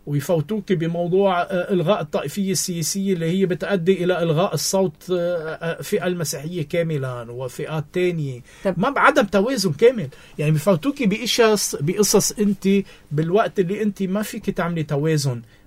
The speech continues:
Speaker 1: بالنقاش
Speaker 2: بس مش
Speaker 1: فيه.
Speaker 2: الأفضل إنه نفوت فيهم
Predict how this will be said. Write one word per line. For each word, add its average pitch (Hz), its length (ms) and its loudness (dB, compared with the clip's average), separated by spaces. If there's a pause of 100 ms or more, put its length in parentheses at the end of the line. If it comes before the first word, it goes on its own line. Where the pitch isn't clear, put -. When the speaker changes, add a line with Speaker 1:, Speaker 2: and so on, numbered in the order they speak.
Speaker 1:
بالنقاش 131 480 0
Speaker 2:
بس 185 120 0
مش 220 120 -2
Speaker 1:
فيه. 240 60 0
Speaker 2:
الأفضل 226 360 4
إنه 175 180 2
نفوت 170 340 -2
فيهم 196 420 -2